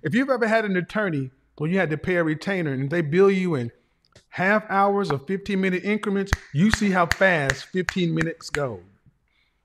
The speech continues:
We spend more. This is about efficiency. And that's why I'm saying, why do you think men at the highest levels do this and continue to do this? Because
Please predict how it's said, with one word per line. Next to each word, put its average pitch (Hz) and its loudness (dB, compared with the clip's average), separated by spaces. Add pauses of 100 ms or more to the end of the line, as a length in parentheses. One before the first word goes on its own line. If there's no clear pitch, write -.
We 202 0
spend 208 -2
more. 196 2 (220)
This 233 0
is 233 -2
about 175 0
efficiency. 156 0 (280)
And 185 0
that's 226 -2
why 220 0
I'm 208 0
saying, 156 -2
why 180 -4
do 247 -4
you 240 -4 (120)
think 190 -2 (500)
men 156 0
at 156 -4
the 147 -6
highest 175 -4
levels 147 0 (260)
do 196 0
this 202 0
and 156 -8
continue 202 -6
to 165 -4
do 143 -6
this? 104 -12 (300)
Because 147 -2